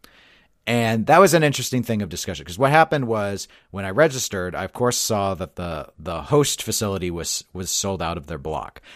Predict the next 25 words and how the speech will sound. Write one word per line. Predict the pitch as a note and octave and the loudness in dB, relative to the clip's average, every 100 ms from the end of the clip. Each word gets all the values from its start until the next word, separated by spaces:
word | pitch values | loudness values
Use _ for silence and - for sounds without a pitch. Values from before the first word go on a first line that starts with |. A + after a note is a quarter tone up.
| - | -20
So | - | -8
I | F#2+ | -2
went | G#2 D3 | -2 -2
to | E3 | 0
the | F3 | 0
Hilton | C#3 A#2 A2 C3 | 4 2 2 0
like | G#2 G2 | 0 0
I | G2 | 0
normally | A2 A#2+ G2+ E2 | 2 2 2 -2
do, | D2 D2 | -4 -6
and | D#2+ A2 B2 A2+ | -4 -2 -2 -2
they | F2+ C3+ D#3+ | 4 8 10
were | C#3+ A#2+ | 8 4
sold | - G2 F2 | 2 -2 -2
out | E2 | -4
of | |
the | D2 | -6
block. | C#2 B1+ - - | -10 -12 -14 -18
So | - G2+ | -8 -6
I | |
checked | G2 C#3 - | 0 0 2
over | B2 G2+ | 2 2
with | F#2+ | -2
the | D2+ | -4
Hyatt, | - E3+ D3+ F2 F#2 | -2 4 4 4 -4